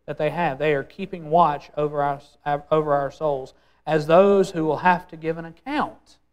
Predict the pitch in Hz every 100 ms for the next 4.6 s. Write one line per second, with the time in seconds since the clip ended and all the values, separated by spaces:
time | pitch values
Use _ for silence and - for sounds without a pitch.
0 | _ _ _ _ _ _ _ _ _ _
1 | 214 294 247 196 196 208 269 - 175 170
2 | 185 _ _ - 240 247 254 214 190 _
3 | - - 339 285 - - 214 180 165 156
4 | 170 180 180 170 143 202